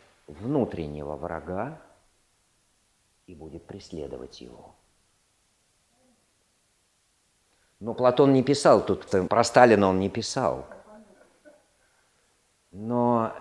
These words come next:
мне было очень интересно,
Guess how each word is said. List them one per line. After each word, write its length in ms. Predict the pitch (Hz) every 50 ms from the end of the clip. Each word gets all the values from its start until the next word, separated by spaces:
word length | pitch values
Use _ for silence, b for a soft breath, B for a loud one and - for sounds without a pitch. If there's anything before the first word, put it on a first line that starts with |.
| -
мне 760 | 107 101 101 104 107 107 110 110 113 117 120 127 139 143 139 131
было 400 | 110 113 123 123 120 117 117 117
очень 480 | - - 120 117 113 - - 101 98
интересно, 720 | 101 92 - 107 101 110 120 117 - - 110 107 104 101